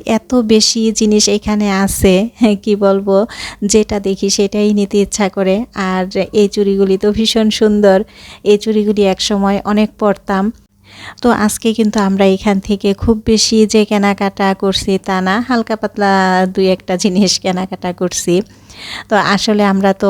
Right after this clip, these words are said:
কেনাকাটার উদ্দেশ্যে যাই নাই, আমরা তো গেছি হাসপাতালে, তো এজন্য কিন্তু তেমন কোনো কিছুই কেনাকাটা করি নাই।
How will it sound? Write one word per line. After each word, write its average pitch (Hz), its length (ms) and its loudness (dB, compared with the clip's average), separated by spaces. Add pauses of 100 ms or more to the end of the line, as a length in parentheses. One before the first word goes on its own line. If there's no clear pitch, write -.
কেনাকাটার 202 540 -2
উদ্দেশ্যে 190 500 0
যাই 185 340 0
নাই, 185 200 0 (100)
আমরা 202 340 0
তো 202 180 -4
গেছি 190 400 -4 (200)
হাসপাতালে, 190 720 0 (500)
তো 208 100 2 (180)
এজন্য 202 420 2
কিন্তু 190 340 -2 (380)
তেমন 190 280 0
কোনো 185 240 -2
কিছুই 214 460 0
কেনাকাটা 196 600 0 (240)
করি 190 280 0
নাই। 180 200 0